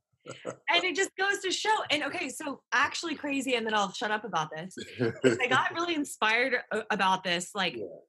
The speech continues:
Speaker 2: around Christmas time last year. So I was like, "Okay, I wanna do something to, like, make me more rejection proof." So I did, like, a string of five days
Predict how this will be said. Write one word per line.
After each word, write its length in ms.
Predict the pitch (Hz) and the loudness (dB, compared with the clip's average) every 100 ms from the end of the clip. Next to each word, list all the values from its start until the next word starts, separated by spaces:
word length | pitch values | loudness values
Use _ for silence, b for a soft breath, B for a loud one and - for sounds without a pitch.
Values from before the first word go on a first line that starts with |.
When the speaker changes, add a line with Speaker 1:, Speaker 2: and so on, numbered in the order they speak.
| - | -6
Speaker 2:
around 300 | 202 226 208 | 0 0 0
Christmas 400 | - 302 339 302 | -4 -6 -4 -6
time 240 | - 185 175 | 0 0 2
last 300 | 165 165 - | -2 -2 -4
year. 180 | 156 | -2
So 140 | 156 190 | -2 -4
I 20 | |
was 100 | 180 | -2
like, 160 | 175 170 | -4 -2
"Okay, 220 | 269 233 180 180 | 0 0 0 2
I 220 | 208 294 | 2 2
wanna 220 | 370 339 | 2 0
do 260 | 214 202 196 | -2 -4 -2
something 600 | 247 233 233 262 294 302 B B B B _ _ _ _ _ _ _ _ _ _ - | -2 -4 0 0 -2 -8 B B B B _ _ _ _ _ _ _ _ _ _ -6
to, 140 | 262 | -2
like, 200 | 233 220 | 2 2
make 220 | 208 202 214 | 2 0 0
me 120 | 214 | -2
more 200 | 196 190 | -2 -2
rejection 480 | 180 196 190 202 160 | -2 -2 -2 -4 -6
proof." 260 | 147 - | -10 -12
So 180 | - 226 | -4 0
I 100 | 226 | 2
did, 280 | 220 233 277 | 2 2 2
like, 140 | 381 370 | 0 -6
a 60 | |
string 540 | - - - 202 208 208 | -8 -8 -4 -2 -2 -4
of 140 | 185 - | -10 0
five 360 | 190 190 202 196 | 4 4 2 -2
days 500 | 175 165 220 330 | -2 0 -2 -4